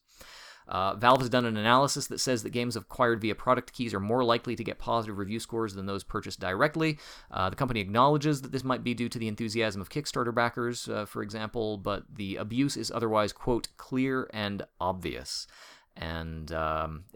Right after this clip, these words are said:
where that's the case, Valve says that they will ban false reviews and end business relationships with developers who continue to violate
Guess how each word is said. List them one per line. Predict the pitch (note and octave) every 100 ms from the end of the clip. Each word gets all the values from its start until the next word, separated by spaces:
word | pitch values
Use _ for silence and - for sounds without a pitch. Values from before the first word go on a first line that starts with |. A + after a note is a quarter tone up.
| G#2+ -
where | A2 B2
that's | A#2 -
the |
case, | - A#2 G2+ -
Valve | G2+ G2+ F#2+
says | G#2 G2
that | G2+
they | G2+
will | F#2+ F2+
ban | G#2 B2 A#2+
false | A2 G2+
reviews | G2+ F#2 F#2+ F#2
and | F2 -
end | D3 F#3+ D#3+
business | D3+ D3+ C#3 -
relationships | A#2 A2+ F#2+ E2+ E2 -
with | - -
developers | F2 F#2+ G#2 G2+ F#2+
who | F2+
continue | - D#2+ - B2 C3+ C3
to | - F2
violate | E2 F2+ G2+ G2 F#2